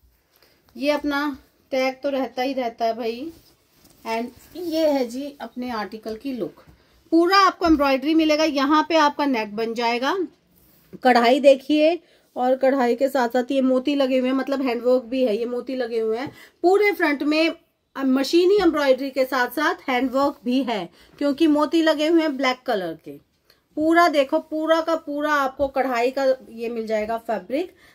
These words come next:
दामन पे एक पतली सी embroidered lace मिल जाएगी adjustable। कढ़ाई है इस पे, पूरा front कढ़ाई का है with handwork।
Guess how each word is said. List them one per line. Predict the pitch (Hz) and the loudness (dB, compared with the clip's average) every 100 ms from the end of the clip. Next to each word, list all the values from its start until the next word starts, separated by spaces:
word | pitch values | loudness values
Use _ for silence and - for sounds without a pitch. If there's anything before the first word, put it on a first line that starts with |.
| - | -8
दामन | 202 262 311 370 | 0 2 2 0
पे | 370 349 | -2 -4
एक | 339 - | -4 -6
पतली | 294 - 330 381 403 | -6 0 0 2 0
सी | 392 381 403 - - | 0 -2 -2 -4 -2
embroidered | 254 262 262 254 247 285 302 | 2 4 6 4 2 -4 -4
lace | 254 240 254 277 | 0 2 2 2
मिल | 254 | 0
जाएगी | 233 226 214 | 2 0 2
adjustable। | 262 226 196 202 - 185 170 165 - _ _ | 0 0 -2 -4 -4 -8 -6 -8 -12 _ _
कढ़ाई | 269 269 247 247 320 | -2 0 0 2 2
है | 311 269 | 2 -2
इस | 254 | -4
पे, | - 277 277 381 - - - _ | -6 -2 -2 -4 -10 -20 -20 _
पूरा | 302 330 359 370 | -2 2 2 0
front | 339 311 320 | -2 -2 -2
कढ़ाई | 370 302 277 262 | -2 -2 2 2
का | 269 302 | 2 -2
है | 330 320 247 | -4 -4 -6
with | 302 277 | -6 -4
handwork। | 254 220 196 175 147 131 | -6 -6 -10 -12 -14 -16